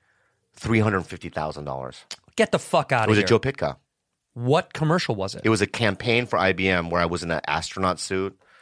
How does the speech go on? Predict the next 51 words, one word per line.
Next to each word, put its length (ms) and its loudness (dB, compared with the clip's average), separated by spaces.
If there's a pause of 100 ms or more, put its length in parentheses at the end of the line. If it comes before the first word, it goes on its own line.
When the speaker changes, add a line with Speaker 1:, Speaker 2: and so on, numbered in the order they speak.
(360)
Speaker 1:
with 120 -4
my 120 2
friend 280 -2
Aaron, 400 0 (280)
Eric 280 4 (140)
Kirchberger 640 -2
from 140 -10
New 80 -4
York. 260 0 (120)
Speaker 2:
Three 380 -4
hundred 400 -4
and 160 -2
fifty 400 -6
grand? 680 -2
Speaker 1:
Yeah, 60 8
because 220 4
we 80 4
had 60 4
to 60 0
fly 240 4
to 80 2
Tokyo, 640 4
Speaker 2:
Who 180 4
gives 180 4
a 40 6
Speaker 1:
Australia. 180 6
Speaker 2:
fu-, 160 -2
oh, 140 2
you 140 -2
got 180 -2
to, 60 -8
you 140 -2
got 320 0
to 80 -2
fly 240 0
to 80 0
Tokyo, 340 -2
Speaker 1:
They 60 4
made 140 6
Speaker 2:
you 60 4
mean? 100 0
Speaker 1:
us. 220 -8 (540)
Speaker 2:
Oh, 60 4
you 160 4
didn't 220 2
wanna 180 4
go 120 4
to 60 0
Japan? 420 -4 (120)
Speaker 1:
Uh, 40 0
France. 600 2